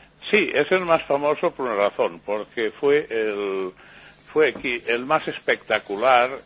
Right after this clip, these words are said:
el, digamos, el más radical en es-, en este aspecto,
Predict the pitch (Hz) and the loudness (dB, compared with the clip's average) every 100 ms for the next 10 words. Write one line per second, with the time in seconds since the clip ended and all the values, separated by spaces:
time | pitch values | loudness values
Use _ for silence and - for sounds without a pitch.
0 | - 92 92 92 90 90 92 98 107 113 | -12 -10 -8 -10 -12 -12 -12 -8 -4 -6
1 | 110 101 95 - - - - - - 117 | -6 -10 -12 -18 -20 -20 -20 -20 -6 -2
2 | 120 120 139 160 147 135 113 101 131 135 | 0 2 2 4 4 4 2 0 4 6
3 | 110 110 120 - - 92 101 98 113 107 | 4 0 -6 -18 -20 -18 -16 -16 -14 -14
4 | 104 - 92 - 127 - 107 113 | -14 -14 -14 -8 -8 -6 -10 -10